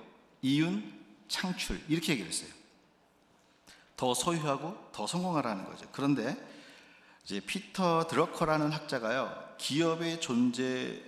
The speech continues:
목적은 이윤 창조가 아니고 창-, 창출이 아니고 고객 창출이다라는 마-,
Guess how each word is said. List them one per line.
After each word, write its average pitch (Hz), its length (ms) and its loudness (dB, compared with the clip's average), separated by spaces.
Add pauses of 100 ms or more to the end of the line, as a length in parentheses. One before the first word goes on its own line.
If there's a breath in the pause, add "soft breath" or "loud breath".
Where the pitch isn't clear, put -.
목적은 123 600 -4 (560 loud breath)
이윤 151 460 0
창조가 147 560 -2
아니고 113 540 -6
창-, 160 340 -8 (440)
창출이 156 580 -6
아니고 147 460 -4 (360 loud breath)
고객 - 920 -4
창출이다라는 101 1200 -2
마-, 92 160 -2